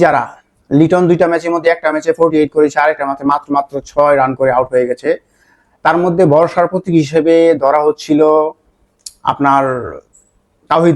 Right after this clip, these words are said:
হৃদয়কে, কিন্তু তাহিদ হৃদয়ের যে ব্যাটিং স্টাইল মানে একেবারে জঘন্য পর্যায়ে। বর্তমানে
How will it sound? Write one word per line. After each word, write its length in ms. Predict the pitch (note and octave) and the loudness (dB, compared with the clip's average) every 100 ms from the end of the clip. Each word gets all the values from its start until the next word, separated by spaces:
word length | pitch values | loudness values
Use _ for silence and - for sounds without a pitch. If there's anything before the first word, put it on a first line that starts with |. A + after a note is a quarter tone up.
| C#3+ | 2
হৃদয়কে, 420 | D3 C3+ - B2 D3 _ _ _ _ - | 2 0 -2 -4 -4 _ _ _ _ 0
কিন্তু 160 | D#3 D#3+ | 0 2
তাহিদ 260 | E3+ G#3 G#3 G#3 | 2 2 0 2
হৃদয়ের 1080 | G3+ G#3 G#3 G#3+ G#3+ G#3 G#3+ _ _ F#3 F3+ | 4 6 4 4 2 0 -4 _ _ 0 2
যে 80 | E3 C3+ | 2 2
ব্যাটিং 220 | D3 F3+ G3+ | 0 0 0
স্টাইল 380 | - C#3+ B2+ A2+ G#2+ _ _ _ _ _ _ _ _ _ _ - | -2 -2 -2 -4 -12 _ _ _ _ _ _ _ _ _ _ -4
মানে 140 | C#3+ C#3+ | -2 0
একেবারে 300 | F#3 G#3 G#3 F#3+ | 2 2 4 4
জঘন্য 300 | E3+ E3+ E3 C#3+ A#2+ | 2 4 4 2 -2
পর্যায়ে। 340 | B2+ B2+ A#2+ _ _ _ _ | -4 -4 -12 _ _ _ _
বর্তমানে 520 | D3 F3+ A#3 A3 F#3 | 0 2 2 2 2